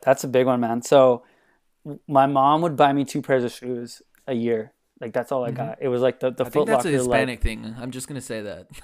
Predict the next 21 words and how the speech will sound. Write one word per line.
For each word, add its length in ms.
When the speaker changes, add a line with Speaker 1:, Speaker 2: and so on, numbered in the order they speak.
Speaker 1:
<laughs> 280
Yeah, 220
yeah. 260
It 120
was, 140
like, 220
the, 240
the 100
Foot 240
Locker, 460
like, 400
uh, 240
buy 260
one, 260
get 160
one 120
fifty 240
percent 360
off 200
kinda 220
thing. 420